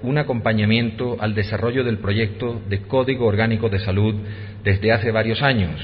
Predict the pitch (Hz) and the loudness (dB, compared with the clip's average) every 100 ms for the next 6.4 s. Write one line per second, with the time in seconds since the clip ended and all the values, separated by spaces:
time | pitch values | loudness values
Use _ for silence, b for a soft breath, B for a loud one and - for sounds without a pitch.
0 | - B B B B - 104 123 131 131 | -12 B B B B -4 0 2 2 2
1 | 117 113 107 123 117 - 113 127 127 139 | 0 0 0 0 0 -2 -4 0 0 2
2 | 113 104 107 110 110 110 107 95 92 117 | 0 2 2 4 2 0 -2 -2 -2 0
3 | 107 104 95 110 110 - 76 73 - - | 0 0 2 2 2 0 -4 -6 -10 -12
4 | B B B - 101 101 104 117 - 131 | B B B -6 -2 2 4 4 0 0
5 | 117 92 90 107 120 - 131 123 - 87 | 2 2 2 2 0 0 -2 -2 -2 -4
6 | - - 120 120 | -2 0 2 2